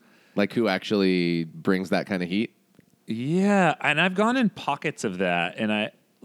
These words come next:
Speaker 2: like, with different, with different things. So,
Speaker 1: Yeah.
Speaker 2: for example, if I'm gonna put myself on the, on the burner,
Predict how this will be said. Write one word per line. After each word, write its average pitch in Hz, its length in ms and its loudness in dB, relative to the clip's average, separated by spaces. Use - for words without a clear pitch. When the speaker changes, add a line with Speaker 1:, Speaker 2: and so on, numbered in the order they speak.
Speaker 2:
like, 113 320 -4
with 107 260 -2
different, 120 520 2
with 98 280 -8
different 104 400 0
things. 76 500 -8
So, 127 440 4
Speaker 1:
Yeah. 90 380 2
Speaker 2:
for 147 200 0
example, 101 1120 0
if 104 160 -4
I'm 104 100 0
gonna 104 180 2
put 110 200 -4
myself 107 560 -2
on 90 240 -2
the, 85 320 -4
on 95 180 -2
the 92 80 -2
burner, 90 440 -2